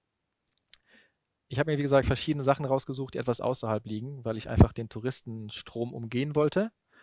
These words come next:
was nicht immer unbedingt funktioniert hat, aber das seht ihr gleich noch. Und oben links und rechts könnt ihr sehen, habe ich mal so Bilder eingeblendet, die ich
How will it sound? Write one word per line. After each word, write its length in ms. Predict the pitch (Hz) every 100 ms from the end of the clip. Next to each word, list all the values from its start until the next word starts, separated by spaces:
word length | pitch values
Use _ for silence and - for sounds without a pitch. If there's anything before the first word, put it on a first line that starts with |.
| - _ _ _ _ _
was 180 | 117 117
nicht 160 | 110 117
immer 140 | 110
unbedingt 280 | 104 104 107
funktioniert 460 | 117 107 107 113 131
hat, 220 | 135 -
aber 240 | 117 107
das 140 | 104 -
seht 160 | -
ihr 80 | 104
gleich 260 | 98 104 101
noch. 260 | 107 - _
Und 220 | - 120 127
oben 140 | 131
links 300 | 127 160 -
und 100 | 123
rechts 280 | 120 - -
könnt 180 | 143 135
ihr 80 |
sehen, 340 | 120 127 127 120 _ - _ -
habe 100 | 127
ich 100 | 127
mal 120 | 120
so 80 | 113
Bilder 240 | 127 123
eingeblendet, 400 | 123 117 123 117
die 80 | 120
ich 160 | 113